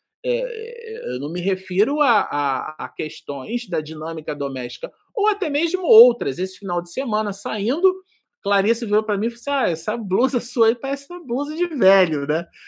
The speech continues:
E aí eu troquei a blusa, botei uma camisa polo, aí minha esposa, "Ah, agora sim", né?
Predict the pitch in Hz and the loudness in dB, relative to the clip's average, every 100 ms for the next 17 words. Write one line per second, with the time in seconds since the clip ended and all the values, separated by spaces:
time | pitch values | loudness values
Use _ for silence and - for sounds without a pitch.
0 | - _ 254 302 269 262 302 427 392 320 | -20 _ -4 -2 0 0 0 -2 -2 0
1 | 339 233 175 165 143 127 165 175 190 220 | 2 2 2 2 2 0 0 0 2 2
2 | 240 226 214 208 240 240 170 180 240 226 | 0 0 2 2 2 2 2 4 6 4
3 | 165 196 214 - 196 185 127 131 147 175 | 4 0 -4 -4 -4 -4 -4 -2 2 4
4 | 185 160 139 143 208 370 - 202 202 214 | 4 2 0 -2 0 -2 -8 -4 -2 -2
5 | 170 139 156 | -2 -4 -6